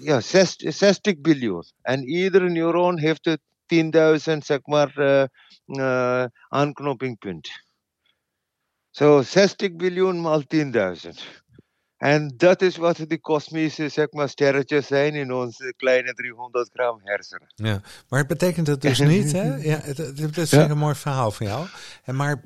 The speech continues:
Speaker 2: betekent het dus niet, hè? Ja, ik probeer
Speaker 1: Ja.
Speaker 2: even, eh,
Speaker 1: Ja, ja,
Speaker 2: hè, de
Speaker 1: terug naar dat, ja.
Speaker 2: oorzakelijkheid, eh, te, te
Speaker 1: Ja,
Speaker 2: pakken, hè?
Speaker 1: ja.
Speaker 2: Ehm, eh, eh, je maakt iets bijzonders mee.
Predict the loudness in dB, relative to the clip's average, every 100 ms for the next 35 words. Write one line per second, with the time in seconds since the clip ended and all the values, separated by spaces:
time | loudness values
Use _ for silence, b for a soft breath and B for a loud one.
0 | -8 -4 0 0 0 -2 -2 0 0 2
1 | 2 4 2 0 -4 -4 -8 _ b b
2 | b -4 -2 -2 -2 2 6 6 6 2
3 | 2 2 2 -2 -2 0 2 2 4 6
4 | 6 6 6 6 6 6 6 8 6 6
5 | 6 4 4 4 2 4 4 6 4 0
6 | -8 -2 4 4 4 0 0 0 0 -4
7 | B B B _ -20 -6 0 2 2 2
8 | 2 0 0 0 -2 -6 -12 _ _ _
9 | _ _ -10 -6 -4 -2 2 2 4 2
10 | 2 0 2 2 4 2 2 0 0 0
11 | -2 -4